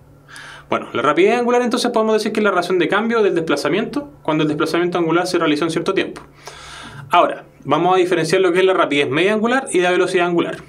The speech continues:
Cuando nosotros hablamos de velocidad angular, estamos hablando de que es un vector. Y ese vector, cuando nosotros le calculamos su módulo, a ese módulo le llamamos rapidez.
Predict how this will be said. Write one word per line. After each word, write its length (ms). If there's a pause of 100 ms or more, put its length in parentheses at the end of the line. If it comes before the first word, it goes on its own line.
(320)
Cuando 180
nosotros 260
hablamos 300
de 60
velocidad 420
angular, 380 (460)
estamos 360
hablando 420
de 160
que 240 (2250)
es 160
un 80
vector. 400 (1120)
Y 120
ese 200
vector, 460 (560)
cuando 180
nosotros 240
le 80
calculamos 460
su 100
módulo, 480 (100)
a 100
ese 140
módulo 280
le 100
llamamos 280
rapidez. 640